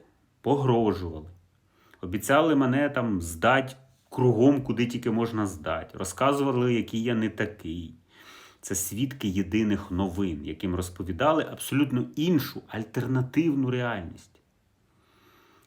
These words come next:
Друзі, де ви тепер? Тому що знайти людину, яка б не казала: «Нам все було і тоді зрозуміло», тепер цю людину знайти неможливо. Де ви? Де ті люди,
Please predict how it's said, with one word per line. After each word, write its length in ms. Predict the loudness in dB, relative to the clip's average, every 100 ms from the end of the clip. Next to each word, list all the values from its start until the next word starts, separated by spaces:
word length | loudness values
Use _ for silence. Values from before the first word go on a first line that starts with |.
| -14
Друзі, 440 | -6 -4 -4 -6 -16 _ _ _
де 460 | -10 -2 -2 -2 -8 -12
ви 320 | -4 -2 -2
тепер? 600 | -6 -12 -12 -12 -14 -16 _ _ _
Тому 200 | -10 -6
що 160 | -4 -4
знайти 480 | -2 0 -2 0 0
людину, 560 | 0 -2 -2 -2 -2 -8 _ _ _ _ _ -10
яка 200 | -2 0
б 80 |
не 80 | 0
казала: 440 | -2 -2 -2 -2 -2
«Нам 300 | 4 4 4
все 320 | 2 4 4
було 260 | 6 6
і 60 | 6
тоді 320 | 4 2 2
зрозуміло», 840 | 0 0 0 2 2 2 2 0 -6 _ _ _ _ _ _ _
тепер 440 | -10 -2 0 0 -4
цю 160 | -6
людину 340 | -6 -2 0 0
знайти 320 | -2 -4 -2
неможливо. 600 | -2 -2 -4 -10 -12 -14
Де 360 | -2 2 2 0
ви? 180 | -2 -4 -4 -16 _ -4
Де 220 | 4 4
ті 220 | 4 -4
люди, 460 | -2 -4 -4 -8